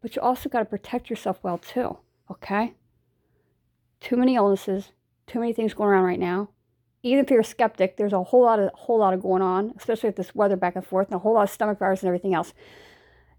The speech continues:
It's great to want to connect on holidays and things like that, okay? Point taken, understandable. But is it really worth exposing yourself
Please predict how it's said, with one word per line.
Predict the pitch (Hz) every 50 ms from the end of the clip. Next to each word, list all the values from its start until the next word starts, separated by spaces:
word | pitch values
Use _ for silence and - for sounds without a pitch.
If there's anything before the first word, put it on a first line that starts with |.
| _ _ _ _ -
It's | 240 214 - -
great | _ - 254 269 277 294 - _ -
to | - 277
want | 240 254 240 233 -
to | 226
connect | - - - - 226 233 220 214 208 - - -
on | - 196 190
holidays | 190 - 208 208 208 196 196 180 180 180
and | 185 170
things | - 185 190 190 -
like | 190 170 - -
that, | - 180 165 139 - - - _ _ - _ _ _ _ _ _ _ _ _ _ _ _ - -
okay? | 180 - - 190 190 202 - _ _
Point | - 269 240 226 - -
taken, | - - 196 185 160 - 156 156 - -
understandable. | 220 208 196 190 - - 202 196 190 190 160 151 - - 202 _ _ _ _ _ _ _ _ _ _ _ _ _ _ -
But | - 233 226
is | 220 196 214
it | 202
really | 156 208 240 254 285 294 269
worth | 202 196 214 220 220 240 - 214
exposing | - - - - 196 202 208 - 247 254
yourself | 269 294 285 - - 311 311 320 - -